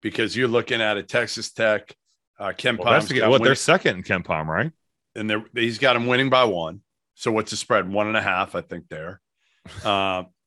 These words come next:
Speaker 1: and, and he's got Houston beating Arizona by one. And I think that spread also is,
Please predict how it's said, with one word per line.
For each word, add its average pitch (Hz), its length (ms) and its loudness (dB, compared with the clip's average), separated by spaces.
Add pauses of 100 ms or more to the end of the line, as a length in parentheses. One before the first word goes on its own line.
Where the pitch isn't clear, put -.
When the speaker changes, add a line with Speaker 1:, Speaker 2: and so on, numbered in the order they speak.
Speaker 1:
and, 101 360 -2 (200)
and 104 220 -6
he's 107 220 -6
got 110 240 2
Houston 113 520 -4
beating 107 360 -4
Arizona 113 440 0
by 78 160 -10
one. 73 180 -20 (1120)
And 101 80 -6
I 98 80 -2
think 95 220 -8
that 110 220 0
spread 107 260 0
also 104 400 -2
is, 87 320 -10